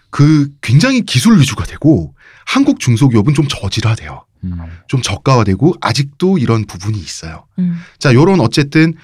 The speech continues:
Speaker 1: 서로 일본과 주고받을 수 있는 그 물리적인 거리가 있었다는 거예요.
Speaker 3: 음.
Speaker 2: 네.
Speaker 1: 있기는. 그리고 무엇보다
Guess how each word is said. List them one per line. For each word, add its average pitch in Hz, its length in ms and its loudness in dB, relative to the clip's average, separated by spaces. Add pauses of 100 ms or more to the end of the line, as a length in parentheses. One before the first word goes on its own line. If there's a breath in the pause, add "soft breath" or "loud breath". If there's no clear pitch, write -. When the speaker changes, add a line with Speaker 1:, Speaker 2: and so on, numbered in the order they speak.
(180 loud breath)
Speaker 1:
서로 233 240 2
일본과 165 460 2
주고받을 170 500 2
수 135 160 -2
있는 180 420 0 (340)
그 123 320 2
물리적인 196 400 0
거리가 107 280 -2
있었다는 147 480 -4
거예요. 98 360 -18
Speaker 3:
음. 175 120 -6
Speaker 2:
네. 104 120 0
Speaker 1:
있기는. 85 260 -6 (340 loud breath)
그리고 143 440 2
무엇보다 98 580 -2